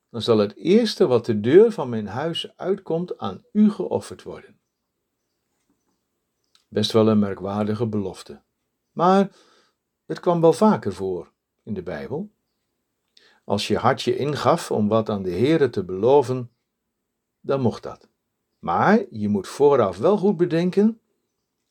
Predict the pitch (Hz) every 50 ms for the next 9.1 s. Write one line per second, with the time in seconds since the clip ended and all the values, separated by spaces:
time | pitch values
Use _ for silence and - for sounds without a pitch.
0 | _ _ 104 95 95 98 117 151 196 226 226 220 220 - 190 185 190 185 175 165
1 | 156 151 147 139 127 117 120 123 120 107 101 95 - - 90 85 92 95 117 143
2 | 151 - - - 104 - - - 85 85 98 113 127 147 156 160 - _ _ _
3 | _ _ _ _ _ _ _ _ _ _ _ _ _ _ _ _ - 90 104 107
4 | 131 160 175 160 160 156 135 165 170 165 131 113 101 92 76 62 62 - _ _
5 | _ _ _ _ _ _ _ _ _ _ _ _ _ _ _ _ _ - 101 110
6 | 117 - 82 73 - - - _ _ _ _ _ _ _ _ _ _ _ _ _
7 | _ _ _ _ _ _ _ _ _ _ _ _ _ _ _ _ _ _ _ _
8 | _ _ _ _ _ _ _ - - - _ - 233 220 185 127 110 110 139 180
9 | - -